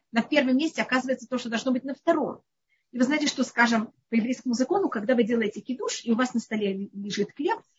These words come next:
мы хлеб покрываем. В Лейла Седер каждый раз, когда поднимается бокал, мацу покрывает. Это называется шелот и рэби бушто, чтоб лех не видел его унижение,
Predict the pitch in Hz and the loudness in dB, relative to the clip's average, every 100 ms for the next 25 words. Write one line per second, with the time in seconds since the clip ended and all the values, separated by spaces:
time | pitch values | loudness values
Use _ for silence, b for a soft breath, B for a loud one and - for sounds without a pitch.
0 | _ 240 - 285 277 - 220 196 175 - | _ 0 2 0 -2 -4 -4 -2 -6 -8
1 | _ _ _ _ _ _ _ _ _ _ | _ _ _ _ _ _ _ _ _ _
2 | _ _ _ 185 208 - - _ 240 269 | _ _ _ 2 4 2 -2 _ 4 6
3 | 277 - 359 247 - 269 247 254 220 220 | 6 4 4 4 4 4 4 2 2 0
4 | 208 208 214 208 196 208 - 480 - _ | 2 0 0 -2 -2 2 4 4 0 _
5 | - 220 302 277 - 220 196 175 _ _ | -2 -2 -2 -6 -8 -10 -10 -20 _ _
6 | _ _ - 208 240 285 294 - 254 277 | _ _ -10 -6 -2 0 2 4 4 6
7 | 254 240 226 208 - - - - _ _ | 6 6 4 0 -8 -8 -8 -8 _ _
8 | - 277 285 330 254 240 208 196 220 202 | -2 2 4 4 4 4 4 0 0 4
9 | 254 - 226 233 208 180 185 - | 4 4 2 2 2 0 -2 -6